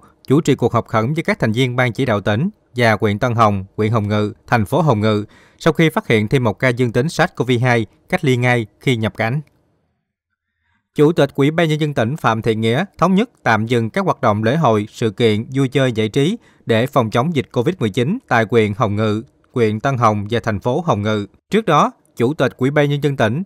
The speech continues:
đã quyết định cho học sinh, học viên các cơ sở giáo dục mầm non, phổ thông, giáo dục thường xuyên, giáo dục nghề nghiệp trên địa bàn thành phố Hồng Ngự, huyện Hồng Ngự và huyện Tân Hồng nghỉ học từ ngày một tháng ba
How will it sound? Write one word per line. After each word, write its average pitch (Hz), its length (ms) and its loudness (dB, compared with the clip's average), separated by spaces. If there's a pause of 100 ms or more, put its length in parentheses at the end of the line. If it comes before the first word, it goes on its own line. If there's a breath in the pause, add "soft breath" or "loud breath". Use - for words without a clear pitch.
đã 113 160 2
quyết 165 220 -2
định 110 260 0
cho 151 120 0
học 113 200 0
sinh, 131 260 0
học 113 200 -2
viên 127 280 0
các 190 240 -4
cơ 156 100 0
sở 117 140 0
giáo 135 140 0
dục 131 220 -4
mầm 110 180 -2
non, 123 240 0
phổ 110 240 -4
thông, 123 280 0 (320 soft breath)
giáo 196 100 0
dục 151 220 0
thường 123 180 -2
xuyên, 139 320 0 (280 soft breath)
giáo 180 140 0
dục 135 200 0
nghề 120 100 0
nghiệp 110 240 0 (100)
trên 139 120 -2
địa 127 80 0
bàn 113 200 -4
thành 107 180 -4
phố 147 160 -4
Hồng 123 240 -2
Ngự, 107 260 -2 (220 soft breath)
huyện 120 160 0
Hồng 113 180 0
Ngự 110 240 0 (280 soft breath)
và 120 280 0
huyện 117 160 0
Tân 139 140 -2
Hồng 113 260 2 (360 soft breath)
nghỉ 147 100 0
học 139 260 2
từ 131 80 0
ngày 120 120 0
một 110 220 -2
tháng 170 160 -2
ba 135 220 2